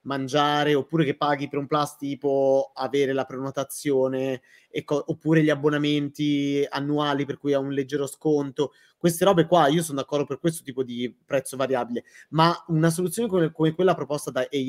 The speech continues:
M C, per cui paghi di meno i, i posti in prima fila e di più i posti più centrali, è una cazzata, soprattutto perché nel momento in cui la sala è mezza vuoto, mezza vuota,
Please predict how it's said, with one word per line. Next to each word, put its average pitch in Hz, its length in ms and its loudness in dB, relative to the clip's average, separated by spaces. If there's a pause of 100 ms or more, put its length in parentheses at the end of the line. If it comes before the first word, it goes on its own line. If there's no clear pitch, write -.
M 135 60 -6
C, 113 380 -8 (200)
per 160 160 4
cui 180 180 0
paghi 139 360 0
di 147 140 -2
meno 180 280 6
i, 165 220 2
i 160 140 -8
posti 175 320 0
in 143 60 -4
prima 143 260 -2
fila 123 260 -6
e 117 80 -4
di 123 100 -14
più 165 160 -2
i 147 60 0
posti 123 580 -8
più 135 120 -16
centrali, 127 500 -6 (260)
è 151 60 -4
una 180 140 4
cazzata, 175 460 0
soprattutto 151 480 -2
perché 135 220 -2
nel 143 120 -2
momento 175 240 0
in 156 80 -2
cui 175 100 0
la 147 100 2
sala 165 200 0
è - 20 2
mezza 135 300 -2
vuoto, 117 500 -2
mezza 143 420 -2
vuota, 117 400 -2